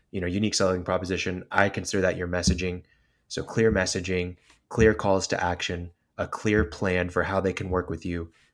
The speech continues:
clear answers to their questions, and then clear proof that you're the right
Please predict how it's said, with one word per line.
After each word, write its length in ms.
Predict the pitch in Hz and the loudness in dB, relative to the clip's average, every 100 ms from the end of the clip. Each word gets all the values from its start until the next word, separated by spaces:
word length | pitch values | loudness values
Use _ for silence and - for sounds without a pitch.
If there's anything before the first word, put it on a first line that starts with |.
| _ | _
clear 320 | - 104 104 101 | 0 2 2 0
answers 500 | 95 90 95 92 - | -2 -2 -4 -2 -6
to 120 | 85 | 0
their 140 | 87 | 0
questions, 640 | 87 90 85 - 87 85 - _ _ - | 2 0 0 -2 -4 -8 -12 _ _ -10
and 100 | 90 | -8
then 140 | 85 | -6
clear 300 | 76 - 110 | -6 2 4
proof 420 | 104 - 92 90 - | 4 0 -2 -2 -6
that 120 | - | -6
you're 160 | 87 87 | 0 0
the 100 | 82 | 0
right 440 | 80 87 90 - | 2 2 2 -2